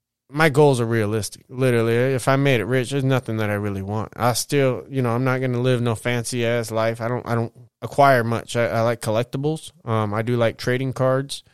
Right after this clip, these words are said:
and a lot of my money would go into, like, stupid ass collectibles. I do have a lot of, like, J D M or Japanese, um, Honda manuals and languages I can't even read. I do have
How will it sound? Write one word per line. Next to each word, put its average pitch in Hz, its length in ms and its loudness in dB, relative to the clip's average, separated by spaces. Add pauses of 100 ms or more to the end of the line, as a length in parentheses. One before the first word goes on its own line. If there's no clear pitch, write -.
(460)
and 113 480 0
a 110 220 0
lot 127 200 4
of 123 60 2
my 131 160 2
money 127 340 2
would 123 220 0
go 131 180 0
into, 120 140 -2
like, 110 220 -4
stupid 139 460 -2
ass 139 260 2 (380)
collectibles. 135 760 2
I 120 100 4
do 131 140 0
have 123 180 4
a 117 60 -2
lot 123 180 4
of, 120 60 0
like, 120 240 0
J 123 240 0
D 127 180 -2
M 120 200 -2
or 110 300 0 (540)
Japanese, 131 800 2
um, 107 460 -2 (560)
Honda 147 340 0
manuals 135 800 0
and 110 320 -8
languages 123 480 0
I 120 140 0
can't 131 240 -2
even 117 180 -4
read. 127 320 -4
I 113 80 -2
do 120 180 -4
have 110 340 0